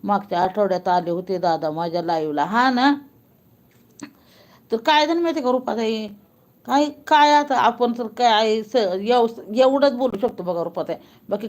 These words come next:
काय माणसाच्या हातामध्ये काय नसतं बघा, किती पण पैसा हडका असू दे.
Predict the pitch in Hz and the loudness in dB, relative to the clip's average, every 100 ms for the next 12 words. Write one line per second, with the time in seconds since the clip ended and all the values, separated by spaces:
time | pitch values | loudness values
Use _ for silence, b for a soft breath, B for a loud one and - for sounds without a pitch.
0 | 208 277 262 269 247 240 220 - b b | 0 2 4 2 -2 -8 -12 -16 b b
1 | - 208 262 269 262 226 220 208 196 214 | -6 -2 0 0 -2 -2 -2 -2 -2 -2
2 | 220 220 214 214 214 220 208 180 160 - | -4 0 2 2 -2 -6 -4 -2 -4 -8
3 | B B - 254 - 254 269 240 262 254 | B B -10 -10 -8 -4 -2 0 -4 -2
4 | 220 196 196 160 180 202 151 | -2 -2 0 -2 -2 -6 -8